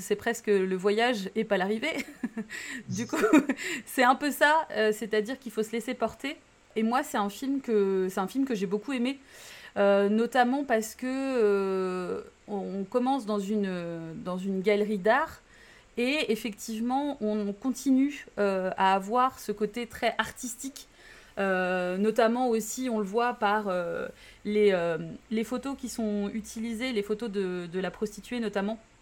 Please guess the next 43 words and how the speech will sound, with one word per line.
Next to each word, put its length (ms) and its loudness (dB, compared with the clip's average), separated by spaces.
Bon, 140 -6
évidemment, 460 0
euh, 320 -2
pour 140 -8
les 120 -2
gens 100 -6
qui 140 -10
me 60 -6
connaissent, 320 -4
ce 60 -18
sont 60 -10
des 100 -8
photos 260 -10
qui 100 -14
sont 120 -8
très 160 -6
ciblées 260 -6
sur 120 -8
les 120 -8
mains. 160 -4
On 100 2
voit 420 6
ça, 220 8
de 100 2
toute 160 -6
façon, 280 2
c'est 120 2
un 100 6
motif, 420 0
euh, 480 6
chez, 340 4
chez 160 0
Dario 240 4
Argento 380 2
et 60 4
chez 120 0
beaucoup 240 -2
de 60 4
réalisateurs, 600 0
euh, 140 -2
italiens, 380 -2
en 60 -4
fait. 180 -10